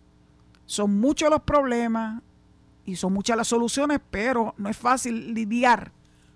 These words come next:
con dos fuerzas opositoras en un mismo sistema. Tratar de traer esas dos fuerzas opositoras a una misma mesa no es tarea fácil. Pienso que lo logré. Y eso es una de mis grandes satisfacciones, y quiero que usted sepa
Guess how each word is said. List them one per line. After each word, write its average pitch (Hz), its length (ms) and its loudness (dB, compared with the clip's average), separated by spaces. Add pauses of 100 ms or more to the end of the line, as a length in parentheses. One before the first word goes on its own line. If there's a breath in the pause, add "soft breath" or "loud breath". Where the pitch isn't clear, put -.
(140)
con 220 240 -6
dos 262 160 -4
fuerzas 302 420 -2
opositoras 262 680 -2
en 208 60 -4
un 208 140 -4
mismo 233 280 0
sistema. 165 500 -8 (880 soft breath)
Tratar 220 420 2
de 285 380 4
traer 262 260 2
esas 262 260 -2
dos 240 140 -2
fuerzas 254 340 -2
opositoras 247 800 -2
a 208 80 -4
una 226 180 2
misma 254 280 6
mesa 233 440 -2
no 214 320 0
es 240 320 -4
tarea 180 320 -4
fácil. - 400 -16 (1040 soft breath)
Pienso 269 400 4
que 233 100 2
lo 190 100 4
logré. 170 340 -4 (1040)
Y 214 140 -2
eso 214 200 0
es 247 60 4
una 233 200 2
de 233 80 2
mis 220 100 -2
grandes 214 300 -2
satisfacciones, 240 640 0
y - 20 -4
quiero 202 220 -4
que 262 60 -2
usted 247 220 -2
sepa 226 400 -4